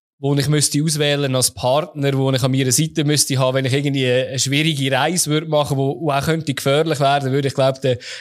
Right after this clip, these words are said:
Granit mitnehmen, weil der beschützt dich definitiv und hat er auch seinen, seinen Goalie beschützt, aber, ähm, der Mikel Arteta, sein Trainer, hat ihn dann auch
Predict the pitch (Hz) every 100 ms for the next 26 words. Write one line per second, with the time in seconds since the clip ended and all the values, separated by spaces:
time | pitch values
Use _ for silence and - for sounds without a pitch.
0 | - 131 143 156 139 143 143 151 135 131
1 | 127 123 127 131 120 127 135 - 135 117
2 | - 127 127 139 147 120 120 127 120 117
3 | - - 113 147 - 127 127 131 120 120
4 | 131 _ - - - - - 120 117 117
5 | 156 202 247 208 - 185 185 - - -
6 | 143 147 135 - _ _ _ 143 139 123
7 | 120 120 117 110 117 113 113 117 120 -
8 | 120 113 113 120 120 117 113 113 113 107
9 | 104 - 107 110 127 120 107 135 143 -
10 | 139 135 123 120 117 120